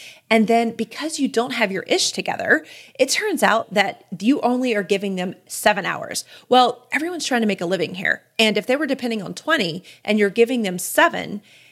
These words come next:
it's just not a really strong situation to be in. This next suggestion is next level, but can really put you ahead of the game. If you know what the next hire will be responsible for,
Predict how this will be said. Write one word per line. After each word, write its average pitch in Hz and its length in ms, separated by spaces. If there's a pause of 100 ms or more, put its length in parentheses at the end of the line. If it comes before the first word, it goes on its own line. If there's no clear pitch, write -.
(380)
it's - 160
just 330 240
not 208 400
a 208 80 (100)
really 196 260
strong 175 600
situation - 640
to - 100
be - 120
in. - 260 (840)
This 262 260
next - 240
suggestion 302 640 (100)
is 196 180
next 196 260
level, - 380 (240)
but 190 140
can 214 160
really 247 240
put 240 260
you 220 80
ahead 190 240
of 196 100
the 185 80
game. - 360 (360)
If 214 160
you 214 140
know 339 300
what 240 220
the 208 80
next 196 320
hire 226 340
will 190 200
be 190 140
responsible 180 680
for, 311 420